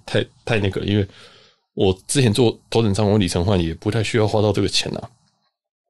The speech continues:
所以我觉得这个，呃，可能是现金票里面啊，啊，最便宜的头等舱产品，因为在，因为在亚洲有，亚洲我经常有，有一段是阿联酋头等舱是从曼谷飞香港吧，哦，如果我没，没，没记错的话，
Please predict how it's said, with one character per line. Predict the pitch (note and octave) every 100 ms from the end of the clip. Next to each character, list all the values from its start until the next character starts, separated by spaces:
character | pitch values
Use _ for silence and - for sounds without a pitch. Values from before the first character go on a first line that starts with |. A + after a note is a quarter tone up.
| _ -
所 | G2+
以 |
我 | G2
觉 | E2
得 | F#2
这 | F#2+
个， | F#2+ E2 D#2 D2+
呃， | F2+ E2
可 | -
能 | F#2
是 | G#2 C#3+
现 | - D3
金 | A2+
票 | C3 C#3+
里 | E2+
面 | F#2 F#2
啊， | E2 -
啊， | F#2+
最 | A#2
便 | G2 D#2+
宜 |
的 | - E2+
头 | F#2
等 | E2
舱 | F#2+
产 | F#2 F2+
品， | - F#2
因 | G2
为 | F#2+
在， | G2 F#2 - - _ _ -
因 |
为 |
在 | C#3
亚 | C3+ F2
洲 | - A#2 A#2+
有， | G2+ D#2 - - - - - _ _ -
亚 | G#2+
洲 | F#3
我 | D#3+
经 | D#3+
常 | D#3+
有， | C3 -
有 | G2
一 | G2+
段 | A2 C3+ A#2
是 | - C3+ A#2+ A2+ G2+ G2 _ -
阿 | A#2+
联 | A2+
酋 | G#2+ G2
头 | A2
等 | F#2
舱 | F2+ G2
是 | G2
从 | G2 - E2+
曼 | G#2+ C#3+ G#2
谷 | E2+ D#2
飞 | G#2+ G2+
香 | - G2
港 | F2
吧， | E2 D#2+ -
哦， | F2
如 | F2 G2+
果 | G2
我 | D#2
没， | D#2+ E2 - -
没， | F2
没 | F2+ F2
记 | G2+
错 | F2 F2+
的 | -
话， | -